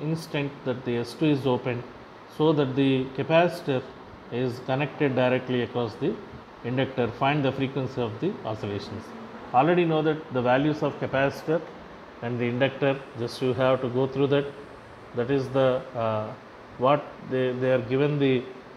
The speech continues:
values of the inductor and capacitors. According to that, you may, yeah, just to observe that here, this is the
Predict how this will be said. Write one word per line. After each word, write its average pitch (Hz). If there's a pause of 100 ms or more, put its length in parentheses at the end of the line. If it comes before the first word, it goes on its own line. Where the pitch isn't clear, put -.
(140)
values 139
of 131
the 127
inductor 139
and 131
capacitors. 131
According 131
to 131
that, 131 (880)
you 110
may, 113 (4000)
yeah, 113
just 117
to 123
observe 147
that 143
here, 135 (800)
this 120
is 143
the 135